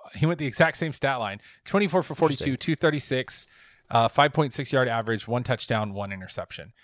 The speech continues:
Speaker 1: Twenty-three point eight Q B R against Clemson. His Q B R against Al-, Alabama was fifty-two point four. Q B R against,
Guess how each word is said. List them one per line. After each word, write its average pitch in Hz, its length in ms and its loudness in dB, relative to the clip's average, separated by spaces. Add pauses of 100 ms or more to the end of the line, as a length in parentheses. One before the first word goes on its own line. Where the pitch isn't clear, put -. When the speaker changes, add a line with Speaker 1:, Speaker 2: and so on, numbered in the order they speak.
(240)
Speaker 1:
Twenty-three 180 400 2
point 151 240 2
eight 131 200 0
Q 139 140 0
B 127 140 0
R 123 120 8
against 113 280 0
Clemson. 135 460 -2 (280)
His - 100 -12
Q 147 120 2
B 139 100 8
R 135 60 10
against 120 260 0
Al-, 117 280 4
Alabama 120 460 4
was 107 160 0
fifty-two 123 380 0
point - 240 -4
four. 143 400 2 (220)
Q 135 160 2
B 120 160 4
R 113 160 10
against, 107 640 -4